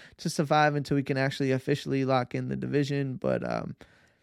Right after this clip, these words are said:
you know, so we'll see what happens, but I just think that'd be a funny story. You know, kinda getting right into it a little bit here with Dak Prescott and the offense. The offense has not been great,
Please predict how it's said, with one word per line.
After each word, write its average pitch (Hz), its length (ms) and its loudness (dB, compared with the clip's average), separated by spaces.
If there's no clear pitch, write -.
you - 60 -10
know, 120 220 -6
so 160 320 -2
we'll 170 160 4
see 185 180 2
what 180 140 6
happens, 156 360 4
but 139 140 2
I 139 120 4
just - 260 -6
think 139 160 -4
that'd 139 160 4
be 127 100 2
a 120 60 0
funny 131 280 -4
story. 127 480 0
You 151 80 -2
know, 156 120 6
kinda 170 280 2
getting 156 240 0
right 156 200 0
into 156 340 2
it 151 80 4
a 151 60 6
little 151 260 4
bit 143 320 0
here 143 240 4
with 139 160 2
Dak 135 240 0
Prescott 135 580 2
and 131 160 -2
the 127 80 0
offense. 131 520 2
The 147 120 0
offense 151 400 2
has 135 180 0
not 135 240 -2
been 131 160 -4
great, 135 420 0